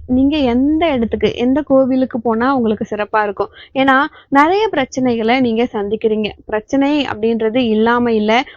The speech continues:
ஒருத்தவங்க கமெண்ட் பண்ணியிருந்தாங்க, மகர ராசி அன்பர்கள், "அர்ச்சனை மாதிரிங்க எங்களுக்கு பிரச்சனை" அப்படின்னு.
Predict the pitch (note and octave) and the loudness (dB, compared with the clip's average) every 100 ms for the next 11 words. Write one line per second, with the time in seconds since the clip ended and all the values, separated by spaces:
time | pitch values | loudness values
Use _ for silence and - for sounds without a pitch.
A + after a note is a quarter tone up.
0 | - B3+ A#3+ B3 B3 A3+ A#3 C#4 C#4+ C4 | -4 0 2 2 2 2 0 2 2 0
1 | A#3+ A3+ G#3 G#3 A#3+ A3 A3 A#3 A#3+ A#3+ | 0 0 0 0 0 0 -2 0 0 0
2 | A3+ G#3 G#3 G3+ G#3 B3+ - - - A#3+ | -2 -2 -2 -2 0 -2 -4 -12 -4 -2
3 | B3+ E4 D#4 C4+ B3 B3 A3+ G#3+ G#3 G3+ | -2 -2 0 2 0 0 -2 -2 -4 -6
4 | G3+ F#3+ F#3+ G3 G3 G#3+ G#3 G3+ F#3+ G3+ | -8 -10 -8 -10 -8 -6 -6 -6 -4 -4